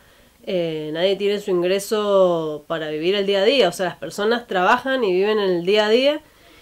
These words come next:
y encima en negro, entonces ni siquiera está la posibilidad de que alguien te ayude si eso para.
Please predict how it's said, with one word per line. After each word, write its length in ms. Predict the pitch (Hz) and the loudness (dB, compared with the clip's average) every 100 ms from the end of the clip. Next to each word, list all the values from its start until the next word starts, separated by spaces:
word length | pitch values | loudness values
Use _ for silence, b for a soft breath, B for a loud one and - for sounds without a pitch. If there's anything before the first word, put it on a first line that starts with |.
| b b | b b
y 160 | 202 185 | 0 2
encima 640 | 175 165 202 214 220 226 | 2 0 0 4 4 2
en 180 | 202 180 | 0 0
negro, 420 | 202 202 175 160 | 2 2 2 -2
entonces 440 | 160 165 180 208 196 | -4 -4 -4 -2 -4
ni 80 | 180 | -6
siquiera 260 | 165 190 | -2 -2
está 140 | 196 208 | 0 -2
la 140 | 202 | -2
posibilidad 420 | 202 190 185 196 | -4 0 2 2
de 140 | 214 196 | 0 0
que 100 | 180 | 2
alguien 380 | 190 208 208 | 2 0 -2
te 80 | 196 | 0
ayude 420 | 185 196 220 233 | 2 4 6 6
si 240 | 226 190 180 | 4 0 0
eso 320 | 180 208 196 | 0 -2 -2
para. 380 | 185 165 151 | 2 0 -2